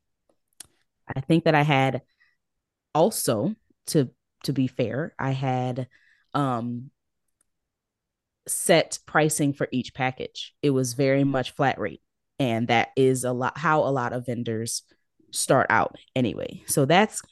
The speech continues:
kind of my introduction as far as what, what I started out with, but that is different. I would say now I'm in a point of transition. So there is no website to speak of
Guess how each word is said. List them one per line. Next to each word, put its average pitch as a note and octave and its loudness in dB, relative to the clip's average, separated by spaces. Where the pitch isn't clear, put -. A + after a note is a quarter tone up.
kind F3 -4
of C#3+ 0
my C3 -2
introduction B2 -2
as - -4
far G#2+ -4
as A#2+ -6
what, B2 -2
what C#3 -2
I B2 0
started B2+ 0
out - 0
with, G3+ 0
but - -6
that C#3 2
is B2+ 0
different. F3 0
I C#3 2
would B2+ 2
say C#3+ 2
now C3+ 2
I'm C3 0
in B2 -2
a B2 0
point B2+ -2
of A#2 -6
transition. A#2 -4
So A2+ 0
there A#2 -4
is A#2 -6
no G2 -6
website - -6
to - -8
speak F4+ 8
of C3+ 2